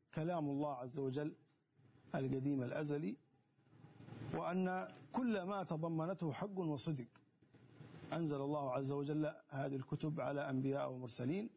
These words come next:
والواجب الإيمان تفصيلا بأربعة منها، وهي القرآن الكريم على سيدنا محمد بن عبد الله صلى الله عليه وسلم،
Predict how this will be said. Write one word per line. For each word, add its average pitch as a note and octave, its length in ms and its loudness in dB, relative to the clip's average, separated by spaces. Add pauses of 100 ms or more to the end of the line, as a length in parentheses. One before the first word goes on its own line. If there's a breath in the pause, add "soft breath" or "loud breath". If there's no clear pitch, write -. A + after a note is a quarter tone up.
(100)
والواجب C#3+ 500 0
الإيمان D3 640 0
تفصيلا G#3 680 0
بأربعة D#3 540 0
منها، C3+ 380 2 (720 loud breath)
وهي D3 440 0 (100)
القرآن C#3 540 0
الكريم C#3 500 0
على C3 260 -2
سيدنا C3+ 420 2
محمد C3+ 460 0
بن B2+ 120 2
عبد B2 200 0
الله C3 260 2
صلى B2+ 220 0
الله B2 140 0
عليه A#2+ 120 0
وسلم، D#3 400 2